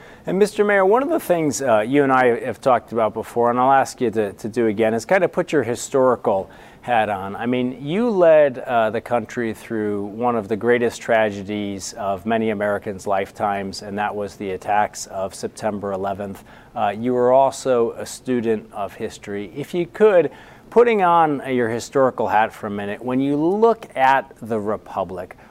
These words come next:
where are we at today? How, what are the, the key threats to the Republic, and what do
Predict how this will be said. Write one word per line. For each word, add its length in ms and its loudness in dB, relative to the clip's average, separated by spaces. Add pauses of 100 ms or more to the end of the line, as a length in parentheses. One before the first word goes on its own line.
(120)
where 560 4
are 220 0
we 260 0
at 260 0
today? 720 -8
How, 540 2 (300)
what 220 4
are 60 4
the, 260 2
the 300 -2
key 320 -2
threats 580 -2 (120)
to 380 0 (300)
the 100 -6
Republic, 640 -2
and 220 -4
what 160 6
do 280 0